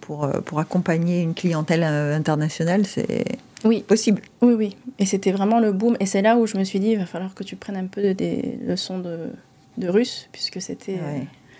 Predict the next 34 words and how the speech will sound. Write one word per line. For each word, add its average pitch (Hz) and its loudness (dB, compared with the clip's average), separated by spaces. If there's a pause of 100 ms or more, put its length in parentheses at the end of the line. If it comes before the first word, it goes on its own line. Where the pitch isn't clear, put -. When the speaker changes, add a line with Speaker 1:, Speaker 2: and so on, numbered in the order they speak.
(720)
Speaker 2:
juste, 208 -2
euh, 180 -8
avant 180 0
deux 190 -6
mille 180 -8
huit. 226 -10 (1000)
Et, 170 -8
euh, 165 -12 (200)
Speaker 1:
Ouais. 196 -10 (520)
Speaker 2:
il 180 -10
y - -8
avait 175 -6
beaucoup, 220 2
beaucoup 208 -2
de 190 -8
russophones. 190 -8 (460)
Et 185 0
là, 180 2
on 175 -4
n'avait 170 -6
pas 175 -10
le 180 -12
choix. 170 -14 (380)
Un - -8
peu 202 -2
comme 196 2
l'italien, 190 0
de 185 2
facto, 208 4
<laughs> - -
j'avais 220 2
pas - -4
le 226 6
choix. - -14